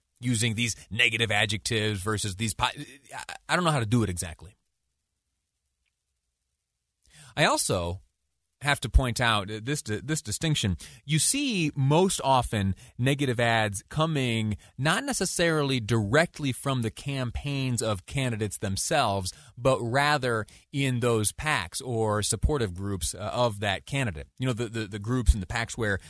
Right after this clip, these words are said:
the candidate can't coordinate with the, the pac, the Political Action Committee. Uh,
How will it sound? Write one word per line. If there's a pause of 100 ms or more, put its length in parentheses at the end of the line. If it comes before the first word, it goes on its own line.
(120)
the
candidate
can't
coordinate (240)
with (120)
the,
the
pac,
the
Political
Action
Committee. (400)
Uh,